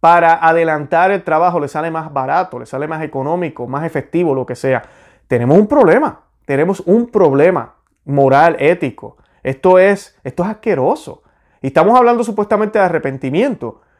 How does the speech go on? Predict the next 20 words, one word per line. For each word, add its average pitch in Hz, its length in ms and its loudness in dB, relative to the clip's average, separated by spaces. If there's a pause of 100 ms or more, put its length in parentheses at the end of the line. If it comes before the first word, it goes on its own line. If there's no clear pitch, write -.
(100)
¿Qué 165 120 0
clase 233 260 2
de 247 40 4
arrepentimiento 214 560 0
está 208 100 0
teniendo 208 320 0
la 202 60 2
humanidad 160 460 0
ahorita 143 280 -2
mismo? 120 280 -12
Entonces, 135 500 0
se 165 140 2
nos 151 100 2
está 135 180 0
pidiendo 190 280 4
a 220 40 4
la 190 60 6
iglesia 165 360 2
que 175 120 -2
participemos 143 760 -2